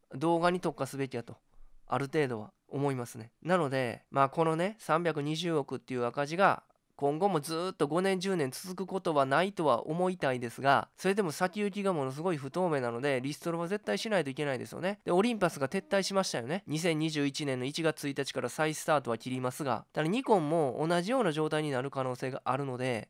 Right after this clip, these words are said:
で、オリンパスのカメラってね、撤退の情報が出ましたっていうか、まあ、じ-、厳密に言うと事業譲渡ですけど、売れてるんですよ。オリンパスのカメラ。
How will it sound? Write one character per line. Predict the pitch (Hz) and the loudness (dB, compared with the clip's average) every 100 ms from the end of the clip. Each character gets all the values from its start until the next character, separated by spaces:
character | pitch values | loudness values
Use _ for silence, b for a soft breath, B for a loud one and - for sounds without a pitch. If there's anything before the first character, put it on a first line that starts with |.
| - | -2
で、 | 151 | 2
オ | 180 | 4
リ | 285 | 2
ン | 427 | 2
パ | 190 | 2
ス | 175 | 2
の | 139 139 - | 0 -2 -6
カ | - 196 | 2 4
メ | 160 | 4
ラ | 117 | 2
っ | |
て | - | 0
ね、 | 110 113 - - | -6 -6 -6 -6
撤 | 294 294 | -6 -2
退 | 269 262 262 - - - | -2 0 -2 -8 -12 -4
の | 208 | -4
情 | 196 226 | 2 2
報 | 226 | 2
が | 220 214 | 2 2
出 | |
ま | 214 | 2
し | 220 | 2
た | 143 | 0
っ | |
て | 123 | -2
い | |
う | 117 | -2
か、 | |
ま | 135 | -2
あ、 | |
じ-、 | 123 135 - | -4 -6 -12
厳 | 131 175 220 | -4 -2 -2
密 | 214 214 | -4 -6
に | 208 | -4
言 | 202 | -4
う | |
と | 196 | -4
事 | 147 196 | -6 0
業 | 214 208 | 2 2
譲 | 185 190 | 4 2
渡 | 117 | 2
で | 110 | -4
す | - | -6
け | 117 | 0
ど、 | 151 143 b b b b | 4 4 b b b b
売 | - 262 | 0 0
れ | 311 | 2
て | 302 | 2
る | 262 | 0
ん | |
で | 127 | -4
す | - | -8
よ。 | - _ _ - | -12 _ _ -4
オ | 139 | -2
リ | 156 | 0
ン | |
パ | 127 | -2
ス | 117 | -4
の | 117 | -6
カ | 120 | -6
メ | |
ラ。 | 113 | -6